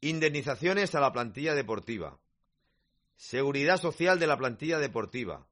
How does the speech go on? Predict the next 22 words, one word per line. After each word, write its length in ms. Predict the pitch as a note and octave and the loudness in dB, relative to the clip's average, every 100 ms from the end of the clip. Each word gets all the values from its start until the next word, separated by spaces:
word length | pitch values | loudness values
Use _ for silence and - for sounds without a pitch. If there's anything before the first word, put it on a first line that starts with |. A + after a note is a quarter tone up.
| _ _ _ _ _ _ - | _ _ _ _ _ _ -4
amortizaciones 840 | C3+ C#3 C3+ C#3 C3 B2 F3+ G3 | 0 0 0 -2 -4 0 2 2
de 80 | E3+ | 2
los 140 | D3 | 2
derechos 340 | C3 D3 E3 E3 | 2 2 2 0
de 60 | |
adquisición 420 | C#3+ C3 A2+ D#3 D3+ | -2 -4 -6 -4 -4
de 60 | |
jugadores, 800 | A2+ A#2+ B2 D#3 F3+ G3 - - _ _ _ _ _ _ _ _ _ _ _ _ _ _ _ _ _ _ _ _ _ _ _ _ | -4 -2 2 4 4 0 -6 -20 _ _ _ _ _ _ _ _ _ _ _ _ _ _ _ _ _ _ _ _ _ _ _ _
primas 720 | D3+ F#3+ F#3+ G3+ G3 - - _ _ _ _ _ _ | 0 2 4 2 0 -12 -20 _ _ _ _ _ _
y 140 | A#2 B2+ | -12 -2
cualquier 560 | C3 B2 E3+ D#3+ - - | -2 0 0 0 0 2
otra 300 | E3 D#3+ C3+ | 2 4 0
remuneración 840 | B2 A#2 A2+ G#2+ B2 E3+ F#3+ - _ | 0 -2 -2 -2 0 0 0 -4 _
incluida 720 | G#2 G2+ G2 A#2 C#3+ D3 D#3 - G#2 | -12 -10 -6 -4 -2 -2 -4 -8 -10
en 100 | A#2 | -8
las 120 | A2+ | -8
anteriores. 600 | G#2 G2+ E2 D2 - - - | -8 -8 -8 -12 -16 -20 -6
Hablamos 460 | G#2 C#3+ F3+ F#3+ - | 0 2 2 2 0
solo 440 | D3+ D#3+ E3+ E3+ | 2 4 2 0
de 140 | G#2+ G2+ | -4 -4
tema 240 | C3 C3 | -2 -2
deportivo. 540 | A#2+ A#2+ A#2 C#3+ G2 | -2 -2 -2 -2 -4